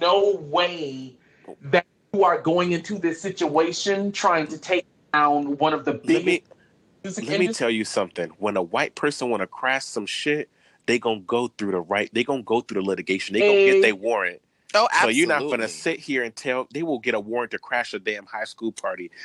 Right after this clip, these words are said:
Speaker 2: You're not gonna
Speaker 3: Period.
Speaker 2: sit here and tell me that y'all didn't get no warrant for R. Kelly. Y'all just ain't care. Y'all
Speaker 1: It
Speaker 2: just did not care.
Speaker 3: Not at all.
Speaker 1: Actually, I think they did care. I think that they possibly had a warrant,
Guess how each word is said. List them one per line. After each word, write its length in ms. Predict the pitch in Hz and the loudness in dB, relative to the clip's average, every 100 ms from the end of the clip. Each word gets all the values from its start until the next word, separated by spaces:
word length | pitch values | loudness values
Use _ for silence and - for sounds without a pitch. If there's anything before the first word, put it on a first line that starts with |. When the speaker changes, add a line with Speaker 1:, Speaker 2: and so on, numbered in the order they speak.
| - | -4
Speaker 2:
You're 80 | 156 | 0
not 40 | 147 135 | 2 2
gonna 160 | 113 | 0
Speaker 3:
Period. 20 | 90 | 0
Speaker 2:
sit 220 | 110 127 | 0 0
here 140 | 139 127 | 2 0
and 120 | 117 | -2
tell 280 | - 139 139 | -2 -2 -2
me 260 | 151 160 - - - | -4 -8 -14 -14 -2
that 200 | 104 - | -2 0
y'all 140 | 120 | -2
didn't 140 | 120 113 | 0 0
get 140 | 110 | -2
no 100 | 110 | -2
warrant 340 | 104 107 110 - | -2 -2 -2 -2
for 160 | - | -2
R. 100 | 98 | -2
Kelly. 400 | - 98 85 85 _ - | -2 -4 -4 -8 _ -6
Y'all 220 | 117 131 | -2 0
just 220 | 123 113 117 | -2 0 -2
ain't 140 | 107 | -2
care. 340 | 151 127 85 - _ _ - | -2 -2 -2 -10 _ _ -6
Y'all 180 | 117 143 | 2 2
Speaker 1:
It 80 | 131 | 0
Speaker 2:
just 160 | 113 | -4
did 160 | 113 98 | -2 0
not 200 | 107 - | 0 0
care. 320 | 107 87 82 _ _ _ | 0 0 -4 _ _ _
Speaker 3:
Not 260 | 143 143 147 | -2 2 4
at 100 | 151 | 4
all. 280 | 139 113 104 _ _ - | 2 0 -4 _ _ 2
Speaker 1:
Actually, 480 | 202 294 - 175 170 | 2 2 -2 0 2
I 140 | 185 | 2
think 200 | - 175 | 0 -2
they 120 | 160 | -2
did 260 | 151 202 214 | 0 0 0
care. 160 | 147 127 | 2 2
I 100 | 226 | 2
think 260 | - 143 151 | -2 -4 -2
that 140 | 151 | 0
they 160 | 151 151 | 0 -2
possibly 600 | - 180 196 247 180 226 | 0 2 0 -4 -4 0
had 220 | 208 269 | 2 2
a 60 | 165 | -2
warrant, 380 | 127 113 110 | -4 -6 -8